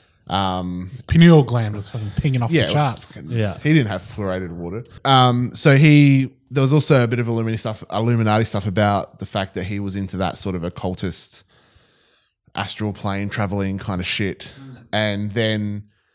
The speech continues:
Speaker 1: his whole Killuminati thing come out, and that was him trying to kill the myth of the Illuminati because it was like people were knowing too much. So when the Illuminati,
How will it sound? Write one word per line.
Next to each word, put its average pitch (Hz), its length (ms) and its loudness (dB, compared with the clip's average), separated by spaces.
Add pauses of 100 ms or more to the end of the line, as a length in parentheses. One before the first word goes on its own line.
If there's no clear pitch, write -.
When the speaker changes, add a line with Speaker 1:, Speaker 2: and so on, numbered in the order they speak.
(240)
Speaker 1:
his - 300 -4
whole 107 380 -2
Killuminati 107 840 0
thing 104 240 -8
come 98 220 -8
out, 92 380 -6
and 107 100 -6
that 113 120 -2
was 113 160 -2
him 104 500 -10 (500)
trying 107 200 -6
to 98 80 -8
kill 113 300 -6
the 101 100 -8
myth 113 440 -8
of 98 180 -10
the 101 80 -6
Illuminati 95 680 -4
because 90 340 -12
it 71 80 -12
was 85 140 -14
like 87 260 -12 (380)
people 95 260 -16
were 87 140 -12 (180)
knowing 98 280 -8
too 92 180 -8
much. - 480 -14 (920)
So 113 180 -6
when 113 120 -4
the 110 60 -6
Illuminati, 101 720 -6